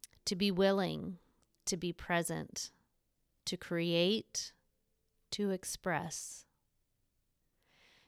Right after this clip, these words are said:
to go slow, to savor, to linger,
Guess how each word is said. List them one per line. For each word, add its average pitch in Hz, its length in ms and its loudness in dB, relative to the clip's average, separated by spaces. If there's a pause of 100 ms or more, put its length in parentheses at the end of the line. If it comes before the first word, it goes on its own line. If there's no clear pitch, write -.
(120)
to 214 100 0
go 208 220 6
slow, 185 760 4 (720)
to 196 120 -2
savor, 170 800 0 (640)
to 190 200 -2
linger, 180 640 0